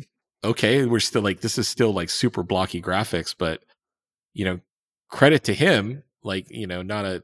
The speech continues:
Speaker 2: like, I would say a typical executive where he's looking at the graphics. He's probably thinking like, "Oh,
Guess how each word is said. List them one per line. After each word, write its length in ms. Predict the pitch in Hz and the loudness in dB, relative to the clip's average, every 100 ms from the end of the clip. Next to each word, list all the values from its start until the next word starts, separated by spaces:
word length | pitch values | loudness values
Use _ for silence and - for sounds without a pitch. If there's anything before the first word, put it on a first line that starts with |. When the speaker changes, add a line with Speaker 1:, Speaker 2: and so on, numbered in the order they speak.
| - | -10
Speaker 2:
like, 160 | 90 95 | -8 -6
I 80 | |
would 100 | 90 | -4
say 120 | - 90 | -4 -4
a 40 | |
typical 400 | - 107 - 95 | -4 -6 -4 -6
executive 560 | 87 - 98 113 87 87 | -4 -2 -2 0 -2 -2
where 280 | 82 85 - _ _ _ _ _ | -4 -4 -8 _ _ _ _ _
he's 180 | 90 92 | -6 -2
looking 240 | 104 92 | -2 -2
at 80 | 82 | -6
the 80 | 80 | -4
graphics. 560 | 92 117 - 82 - | 2 2 2 -4 -4
He's 120 | - 90 | -6 -2
probably 320 | 107 98 90 | 0 2 0
thinking 360 | - 87 90 | -2 -6 -6
like, 140 | 82 82 | -6 -4
"Oh, 220 | 82 | -4